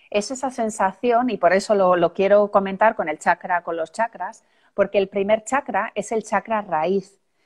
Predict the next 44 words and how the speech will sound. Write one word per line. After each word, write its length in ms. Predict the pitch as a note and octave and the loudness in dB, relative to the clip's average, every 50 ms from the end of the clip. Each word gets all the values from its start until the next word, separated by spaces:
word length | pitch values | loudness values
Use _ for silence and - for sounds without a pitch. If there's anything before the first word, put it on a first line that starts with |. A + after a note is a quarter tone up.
| _ _ - | _ _ -8
Entonces 360 | G3 F3+ F#3+ F#3+ F#3+ A3 A3 | -6 -4 -4 -2 -2 -4 -4
son 260 | - A3 G#3+ A3 A3 | -2 -2 -2 -2 -2
tus 220 | - A#3+ A#3 G#3 | -4 -4 -6 -6
raíces, 800 | - - F3 D#3+ E3 F3 G3 G3+ G3+ - - E3 D#3 E3 - - _ _ _ _ | -4 -2 0 2 2 2 2 0 -2 -4 -6 -6 -6 -6 -10 -18 _ _ _ _
es 160 | - G3+ - - | -6 -6 -4 -4
tu 120 | - A#3 | -4 -2
conexión 540 | - A3+ G#3+ F#3 F#3 - - - G3+ G3+ G3+ | 0 0 0 0 -4 -6 -6 -4 -4 -4 -2
con 160 | - A3 G#3 | 0 0 2
la 120 | F#3+ F3 F3 - | 4 2 2 2
tierra, 520 | - F#3+ F#3+ F#3 F#3 F3+ E3 D#3+ - - _ - | 0 0 0 0 -2 -2 -4 -4 -6 -8 _ -8
es 120 | G3+ - | -4 -2
la 120 | A3+ G#3+ | -2 0
conexión 480 | G#3+ - G#3+ F#3+ F3+ - - - G3+ G3 | 0 -2 -4 -4 -6 -8 -8 -8 -6 -2
con 160 | - A3+ G#3+ | 0 0 2
la 100 | F#3+ F3+ | 2 2
madre, 240 | F3+ F#3 F#3+ G3 F#3+ | 2 2 2 2 0
es 80 | F3+ - | 0 -2
la 120 | F#3 F3 | -2 -2
conexión 420 | - F#3 F3 F3 - - G3+ G3+ | -2 -4 -6 -6 -6 -8 -8 -6
con 140 | G#3 - A3 | -2 0 2
la 60 | G#3 | 2
abundancia. 760 | F#3 F3 E3 E3 D#3+ D#3+ E3 D#3+ D#3 D#3+ D#3+ - - E3 - - _ _ _ _ _ _ _ _ | 2 0 -2 -4 -4 -2 0 0 -2 -2 -6 -12 -12 -14 -14 -14 _ _ _ _ _ _ _ _
¿Y 120 | - G#3+ | -2 0
qué 100 | G#3+ C#4+ | 2 2
ocurre? 480 | D4 D4 - A#3 G#3+ G3+ F#3 E3 D3+ - - | 2 2 2 0 0 2 2 0 0 -2 -4
Yo 600 | G3+ F#3 F#3+ A#3 C#4+ C#4+ A#3+ B3 E4 F#4+ - _ _ | -4 2 4 4 6 6 4 2 0 -4 -10 _ _
recuerdo 600 | - - F3 E3+ - A3 A#3 B3 B3 A3 A3 A#3 | -6 -4 -4 -2 0 2 2 2 2 2 0 0
que 160 | - F#3+ E3 | 0 0 0
de 120 | E3 D#3+ - | 0 0 -2
pequeña 420 | - D3 - F3 G3 A3+ A#3+ A#3 | -4 -4 -2 -2 -2 0 0 0
e 80 | G#3 F3 | -2 -2
incluso 400 | E3+ E3+ - F3 F#3+ - - G#3+ | -4 -8 -8 -10 -8 -4 0 0
ahora 260 | F#3 F#3 A3 B3 B3 | 0 0 0 -2 -2
en 80 | A3+ | -2
algún 260 | G3+ F3 E3+ F3+ G3 A#3+ | -4 -4 -4 -4 -4 -4
momento 580 | C#4 C4+ A3+ G#3 G#3 G#3 G#3 - G3 C#4 - _ _ _ _ _ _ _ | -4 -4 -4 -6 -6 -6 -4 -4 -4 -4 -4 _ _ _ _ _ _ _
he 120 | - G#3+ G#3 | -6 -4 -2
tenido 320 | B3 C#4+ C#4+ D4 D4 C#4 | 0 0 0 0 2 2
la 120 | A#3+ A#3 A3 | 2 2 2
sensación 680 | - A3 G#3+ G#3 - F3+ F3 - - A#3+ C4 C4 B3 | 0 -2 -6 -4 -4 -6 -6 -4 -2 -2 -2 -2 0
de 240 | G3+ A3 C#4 E4+ - _ _ _ _ _ | 0 0 0 -2 -6 _ _ _ _ _
¿a 160 | - G#3 G3+ | 2 2 4
dónde 340 | F#3+ G#3+ A3+ A#3+ B3 B3+ C4 B3 | 4 2 0 0 -2 -4 -4 -4
pertenezco? 840 | - G#3+ G3+ - - F3+ E3+ F3+ G#3 D4 E4+ - - _ - - | -4 -6 -6 -4 -4 -6 -4 -2 -2 -2 -4 -4 -8 _ -20 -20